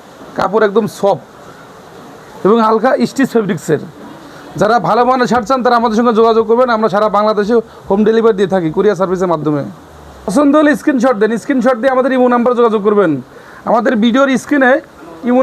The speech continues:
নাম্বার দেওয়া থাকবে, সেই নাম্বার যোগাযোগ করবেন, ইনশাল্লাহ আমরা আপনার প্রোডাক্টগুলো পাঠিয়ে দেবো আর কি। একটা দেখেন, প্রত্যেকটি শার্টের প্রাইস দেওয়া আছে তেরোশো পঞ্চাশ টাকা, যেহেতু আমরা এটা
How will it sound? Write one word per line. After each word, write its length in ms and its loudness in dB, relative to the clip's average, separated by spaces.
নাম্বার 220 0
দেওয়া 180 2
থাকবে, 260 0
সেই 140 2
নাম্বার 240 2
যোগাযোগ 300 2
করবেন, 220 0
ইনশাল্লাহ 260 0
আমরা 140 0
আপনার 240 -8
প্রোডাক্টগুলো 340 0
পাঠিয়ে 220 0
দেবো 120 2
আর 80 -6
কি। 80 -6
একটা 220 -2
দেখেন, 200 0
প্রত্যেকটি 460 -2
শার্টের 320 2
প্রাইস 260 0
দেওয়া 160 2
আছে 180 -4
তেরোশো 340 0
পঞ্চাশ 340 0
টাকা, 220 0
যেহেতু 200 0
আমরা 200 2
এটা 120 0